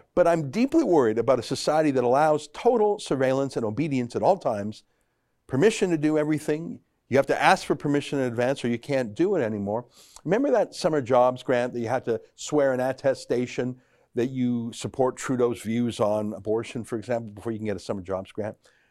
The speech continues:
If they have a total control over you through a vaccine app, of course they could use that for anything else they deem politically necessary.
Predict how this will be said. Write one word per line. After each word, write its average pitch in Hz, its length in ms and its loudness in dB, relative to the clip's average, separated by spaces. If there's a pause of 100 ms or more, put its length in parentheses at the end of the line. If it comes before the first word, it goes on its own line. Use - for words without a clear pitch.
(480)
If 135 120 0
they 240 180 6
have 254 200 2
a 135 80 4
total 180 400 0
control 143 560 2
over 127 140 2
you 127 160 0
through 120 260 -2
a 104 80 0
vaccine 104 920 -4 (120)
app, 87 320 -8 (440)
of - 60 -20
course - 320 -2
they 220 120 2
could 139 140 -4
use 127 180 -2
that 139 120 2
for 160 140 -2
anything 180 320 -2
else 254 240 -2
they 139 100 -2
deem 127 220 -4
politically 120 400 -4
necessary. 190 800 -6